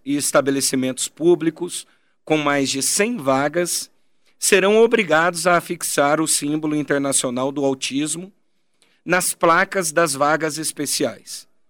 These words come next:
Não haverá mais dúvida. Essas vagas também são destinadas às pessoas com autismo.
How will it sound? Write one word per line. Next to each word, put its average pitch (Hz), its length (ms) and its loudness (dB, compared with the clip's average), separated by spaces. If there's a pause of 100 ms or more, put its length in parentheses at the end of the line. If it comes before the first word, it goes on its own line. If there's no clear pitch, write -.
(600)
Não 214 200 2
haverá 165 420 2
mais 131 400 0
dúvida. 208 600 -6 (1300)
Essas 135 360 0
vagas 143 380 2
também 139 300 2
são 131 340 0
destinadas 131 840 -2
às 139 160 -2
pessoas 135 440 -2
com 131 200 -6
autismo. 202 680 -4